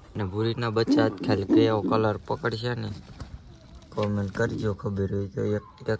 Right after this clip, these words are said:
તો હાવ લાલ પકડશે, આ નીચે બેઠો નહીં. તો બચ્ચા ઈંડા છે ને જોઈ લઈએ, જોઈ ગયા છે.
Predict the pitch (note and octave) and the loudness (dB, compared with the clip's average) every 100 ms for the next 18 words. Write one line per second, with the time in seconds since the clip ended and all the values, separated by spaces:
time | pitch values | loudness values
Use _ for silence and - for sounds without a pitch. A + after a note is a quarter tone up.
0 | - G#2 G2 G#2 G2+ G#2 G#2 F#2 G2+ - | -4 -4 0 0 2 2 0 -2 -4 -2
1 | F#2 - F#2+ F#2 G2 - G2+ F#2+ G2+ - | -4 -2 -2 -2 -2 -4 -4 0 -2 -2
2 | G2+ F#2+ F#2 F2+ - - - _ - _ | -6 -6 -6 -8 -14 -20 -20 _ -20 _
3 | _ - F#2+ G2+ G#2 G#2+ G#2 G#2 G#2 A2 | _ -8 -6 -4 -4 -4 -4 -6 -6 -6
4 | G#2+ F#2 G#2+ A2+ G#2 F#2+ - F2 - A2 | -8 -6 -4 -4 -4 -6 -6 -6 -4 -4
5 | A2+ F#2 G2+ F#2+ G#2+ | -4 -4 0 0 0